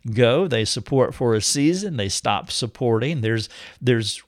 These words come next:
in one sense, there's nothing that they are losing if they stop supporting our ministry. And so we use this idea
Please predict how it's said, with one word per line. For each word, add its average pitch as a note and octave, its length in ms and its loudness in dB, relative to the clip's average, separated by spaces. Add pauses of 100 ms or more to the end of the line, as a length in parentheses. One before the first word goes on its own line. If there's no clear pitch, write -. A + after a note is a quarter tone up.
(160)
in A2+ 240 -2
one A#2+ 360 0
sense, - 720 0
there's G#2+ 460 -4
nothing B2+ 460 -2
that G#2 160 -4
they A2+ 140 2
are G#2 140 0
losing A#2 640 2
if A2+ 140 -8
they A2+ 160 -2
stop - 340 -6
supporting A2 540 -4
our G#2+ 160 -2
ministry. C#3 600 -2
And G#2 120 -6
so A#2+ 200 0
we A#2+ 200 -2
use C3+ 600 0
this G#2+ 200 -4
idea A2+ 760 -4